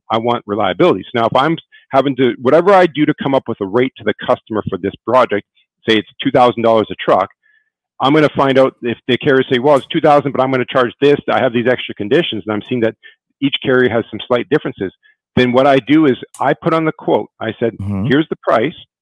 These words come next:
Speaker 1: and I put the conditions. I say, "Loading, two hours. For the unload, it's billed, as soon as the truck hits the ground, it's billed by the hour, and it ranges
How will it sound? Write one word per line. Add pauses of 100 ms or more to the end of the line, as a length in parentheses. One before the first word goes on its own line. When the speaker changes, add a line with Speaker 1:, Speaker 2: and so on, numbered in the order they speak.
(680)
Speaker 1:
and
I
put
the
conditions.
I
say, (600)
"Loading, (100)
two
hours. (560)
For
the
unload, (760)
it's
billed, (100)
as
soon
as
the
truck (140)
hits (100)
the
ground, (240)
it's
billed
by
the (120)
hour, (560)
and
it
ranges